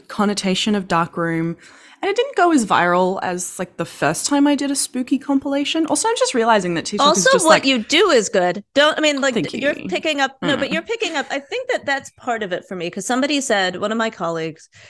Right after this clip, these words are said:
Speaker 2: said to me the, the other day, because she was like, "But you only started your TikTok channel in May. How do you have so many people?" And I said,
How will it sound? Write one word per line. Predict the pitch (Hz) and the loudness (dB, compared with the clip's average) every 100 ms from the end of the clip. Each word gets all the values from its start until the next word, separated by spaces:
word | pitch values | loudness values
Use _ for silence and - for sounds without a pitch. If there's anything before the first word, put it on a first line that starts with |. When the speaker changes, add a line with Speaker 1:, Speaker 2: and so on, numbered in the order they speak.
| - - _ | -20 -20 _
Speaker 2:
said | - 214 | -4 -4
to | 202 | 0
me | 185 | -2
the, | 180 - | -2 -2
the | 175 | -2
other | 165 | -2
day, | 160 160 | -4 -6
because | 226 202 - _ - _ | -6 -8 -8 _ -20 _
she | - | -2
was | 269 254 | 0 0
like, | 254 - - | -2 -8 -6
"But | 294 | 0
you | 277 415 | 2 4
only | 480 415 | 4 2
started | - 269 285 294 | 2 0 2 0
your | 240 | 0
TikTok | - 214 - 185 | -2 -6 -6 -6
channel | - 196 180 | -4 -4 -2
in | 165 160 | -4 -4
May. | 170 294 302 - - _ _ _ _ | -2 0 0 -4 -10 _ _ _ _
How | - 262 | 0 0
do | 294 | 2
you | 349 | 2
have | 302 226 220 226 | 2 2 0 -2
so | - 214 | -6 -4
many | 208 | -2
people?" | 247 480 269 | 0 2 2
And | - 226 | 2 2
I | 233 | 0
said, | 277 254 | 0 -4